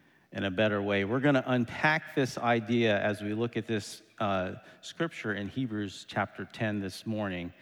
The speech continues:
We're gonna do it this way. We're gonna look at two gospel truths and three gospel applications. And I want you see, to see that this is coming directly from the text.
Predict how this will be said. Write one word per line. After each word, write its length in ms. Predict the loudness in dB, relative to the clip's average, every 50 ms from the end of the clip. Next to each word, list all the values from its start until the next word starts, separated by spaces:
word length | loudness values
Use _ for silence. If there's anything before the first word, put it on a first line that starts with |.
| -20 -20 -20 -20 -20 -14 -6
We're 100 | -2 2
gonna 160 | 4 4 4 4
do 220 | 4 4 4 4
it 100 | 4 2
this 180 | 2 0 2 0
way. 140 | 0 2
We're 100 | 2 2
gonna 160 | 2 2 2 4
look 280 | 4 2 2 2 4
at 280 | 4 4 4 2 -2 -8
two 440 | -6 -2 0 0 2 2 0 -2 -2
gospel 580 | 2 4 4 6 4 4 0 -4 -10 -6 -6 -6
truths 640 | -6 -2 -2 0 0 0 -2 -4 -8 -14 -16 -18 -20 _ _ _ _ _ _ _ _ _ _ _ _ -6
and 140 | -6 -6 -6
three 600 | -8 -8 -6 -4 -2 -2 -2 -2 -2 -4 -6 -8 -12 -16 -20 _ -12
gospel 640 | -4 -4 -4 -4 -4 -8 -12 -10 -10 -10 -10 -10 -8 -6
applications. 880 | -6 -6 -6 -8 -14 -12 -4 -2 -2 -2 -2 -2 -4 -4 -4 -4 -4 -2
And 100 | 0 0
I 40 |
want 280 | 2 2 2 0 0 -4
you 120 | -6 -6 -8 -10 -14
see, 340 | -12 -12 -8 -6 -6 -6 -6
to 180 | -6 -6 -6
see 280 | -6 -6 -6 -6 -4 -4
that 140 | -4 -6 -6
this 140 | -8 -8 -6
is 140 | -8 -8 -10
coming 400 | -10 -4 -4 -2 0 0 0 -2
directly 400 | -2 -2 -2 -2 -2 -2 -6 -6
from 200 | -4 -4 -2 -2
the 100 | -2 -4
text. 500 | -6 -6 -4 -4 -4 -4 -10 -18 -20